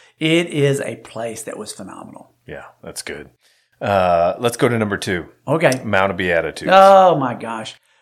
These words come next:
Speaker 1: Well, you know, Chad, we, we drive our bus up on the top of a mountain. We get out of a bus, we begin to hike, and we hike down a mountain of all this green pastures. And we get up on a, on a side of a mountain where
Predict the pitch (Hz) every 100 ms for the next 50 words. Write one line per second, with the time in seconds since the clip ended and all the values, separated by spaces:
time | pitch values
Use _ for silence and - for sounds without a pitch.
0 | _ 175 170 165 151 139 147 135 127 117
1 | - - 135 123 147 156 160 151 123 135
2 | 135 - 135 127 123 - 120 107 - -
3 | 180 175 165 143 123 123 135 127 123 127
4 | 123 - _ - 147 120 190 208 202 190
5 | 151 160 156 156 147 147 175 165 139 123
6 | 135 143 143 143 139 123 190 220 185 165
7 | 147 139 143 131 - 170 196 202 196 165
8 | 139 139 156 190 190 156 147 143 143 -
9 | 117 117 120 - _ - - 170 165 139
10 | 208 233 220 185 170 151 - _ - 175
11 | 156 - 190 208 208 180 170 175 - 143
12 | 143 - _ - 170 160 -